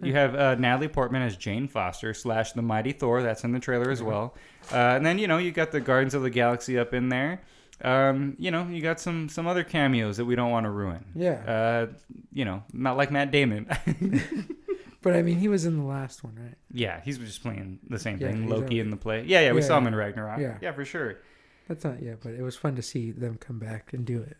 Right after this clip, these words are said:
Speaker 1: It was. It was a nice little gag, but, you know, we
Speaker 2: Yeah.
Speaker 1: don't want it to get, you know, we don't want, we, we don't want them to go into Kevin Smith territory where they start bringing back the same gags all the time because,
Speaker 2: Yeah.
Speaker 1: you know, we thought it was funny
Speaker 2: Well,
Speaker 1: the first
Speaker 2: I mean,
Speaker 1: time.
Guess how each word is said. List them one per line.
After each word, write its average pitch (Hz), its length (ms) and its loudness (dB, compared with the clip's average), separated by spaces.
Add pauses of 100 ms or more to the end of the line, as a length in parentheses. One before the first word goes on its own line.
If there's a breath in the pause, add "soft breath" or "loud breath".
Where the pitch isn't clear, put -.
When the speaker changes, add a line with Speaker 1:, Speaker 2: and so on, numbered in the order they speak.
(580)
Speaker 1:
It 170 80 0
was. 131 380 2
It - 20 2
was 139 160 0
a 160 60 -2
nice 156 260 0
little 139 180 2
gag, 120 440 2
but, 113 140 0
you 135 100 2
know, 127 100 2
we 123 80 2
Speaker 2:
Yeah. 139 80 2
Speaker 1:
don't 139 100 2
want 139 140 2
it 117 60 -4
to 107 40 -12
get, 120 260 2
you 131 120 -6
know, 107 120 -2
we 107 120 0
don't 147 240 -2
want, 135 400 -4 (1200 loud breath)
we, 139 140 -4
we 156 140 0
don't 160 220 2
want 151 160 4
them 151 100 0
to 131 140 4
go 127 180 4
into 117 160 -2
Kevin 110 300 -2
Smith 117 320 -2 (120)
territory 98 440 -6
where 101 80 -6
they 113 160 0
start 113 360 -2
bringing 117 240 0
back 107 200 -2
the 98 80 -8
same 110 220 -2
gags 104 340 0
all 90 100 -6
the 87 80 -12
time 87 320 -8
because, 95 340 -6
Speaker 2:
Yeah. 123 140 -8
Speaker 1:
you 110 80 -4
know, 98 120 -4
we 95 100 -6
thought 101 160 -2
it 98 60 -2
was 95 100 -6
funny 175 120 2
Speaker 2:
Well, 190 280 8
Speaker 1:
the 185 80 -2
first 185 100 0
Speaker 2:
I 185 40 0
mean, 185 260 0
Speaker 1:
time. 151 100 -8